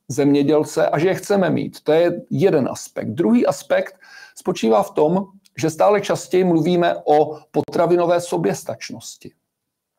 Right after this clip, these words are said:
A to zejména, když vidíme, jak křehké mohou být ty globální dodavatelské řetězce. Viděli jsme to za covidu, vidíme to dnes, když jsou problémy v Rudém moři. Vidíme to také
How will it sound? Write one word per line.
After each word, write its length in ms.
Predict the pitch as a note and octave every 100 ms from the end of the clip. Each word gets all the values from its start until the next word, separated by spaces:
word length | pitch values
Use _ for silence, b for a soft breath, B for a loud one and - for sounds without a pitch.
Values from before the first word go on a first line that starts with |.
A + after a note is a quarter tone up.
| _ _ _ _ B B
A 60 | -
to 140 | C3+
zejména, 400 | D#3+ F#3 G3+ G3+
když 200 | F#3+ F#3
vidíme, 460 | D#3 E3 F#3+ F#3+ G#3 G#3 B -
jak 240 | C#3+ -
křehké 440 | - F3+ - F#3+
mohou 260 | E3+ C#3+ E3
být 220 | D3+ E3+
ty 100 | E3+
globální 540 | C#3+ C3+ C#3 D#3 E3+ E3
dodavatelské 640 | D3 D3+ D3 D#3+ D3 E3
řetězce. 580 | D#3 D#3 F3+ - - -
Viděli 300 | A#2+ B2+ C#3
jsme 180 | C3+ C#3+
to 100 | B2+
za 120 | A#2+
covidu, 600 | A#2 B2+ A#2+ B2+ C#3+ G3 B B B B -
vidíme 360 | B2+ D#3+ E3
to 120 | D#3+
dnes, 320 | C#3 A#2+ C#3 D#3
když 200 | D3 C#3
jsou 120 | D#3
problémy 480 | D3+ C3+ C#3+ D3 D3
v 40 |
Rudém 300 | C#3 C#3 D3+
moři. 400 | E3+ E3+ A#2 - _ _ _ _ B B B B
Vidíme 320 | C#3 E3+ G3+
to 120 | G3
také 640 | G3 F#3 F#3 G3+ F#3+ F3+